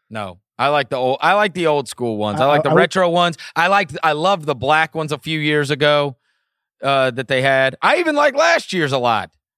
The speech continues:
Speaker 2: I wouldn't
Speaker 1: Last
Speaker 2: wear them.
Speaker 1: year
Speaker 2: I, I wouldn't wear them. I wouldn't wear, I don't think jerseys look good on me.
Speaker 1: Last year's black one looked really good.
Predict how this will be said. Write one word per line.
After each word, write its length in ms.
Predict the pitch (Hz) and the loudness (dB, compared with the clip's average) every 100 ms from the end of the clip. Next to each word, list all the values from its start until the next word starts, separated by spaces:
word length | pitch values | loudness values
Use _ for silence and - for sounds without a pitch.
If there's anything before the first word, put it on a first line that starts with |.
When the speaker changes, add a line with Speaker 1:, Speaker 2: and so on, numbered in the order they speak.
| _ _ _ | _ _ _
Speaker 2:
I 60 | 127 | -8
wouldn't 240 | 165 151 | -6 -2
Speaker 1:
Last 220 | 185 233 | 0 2
Speaker 2:
wear 80 | 180 | 2
them. 40 | 156 | -2
Speaker 1:
year 120 | 139 | -4
Speaker 2:
I, 160 | 123 135 _ | -4 -6 _
I 60 | 135 | -2
wouldn't 240 | 180 131 | 0 0
wear 280 | 101 110 170 | -2 0 0
them. 160 | 110 98 | 0 -2
I 60 | 131 | 0
wouldn't 200 | 165 156 | 2 2
wear, 260 | 139 117 | 2 0
I 80 | 123 | 0
don't 100 | 196 | 2
think 160 | 208 156 | 0 0
jerseys 460 | 151 156 135 123 | 2 2 0 -4
look 120 | 113 - | -6 -8
good 160 | 107 | -10
on 160 | 92 92 | -10 -16
me. 180 | 95 98 _ | -18 -20 _
Speaker 1:
Last 400 | 120 175 208 208 | -4 0 0 -2
year's 220 | 170 147 113 | -4 -4 -4
black 400 | 139 139 123 123 | 0 0 0 -6
one 160 | 120 | -6
looked 160 | 117 - | -6 -8
really 420 | 107 131 147 107 | -10 -4 -2 -4
good. 280 | 95 87 | -8 -12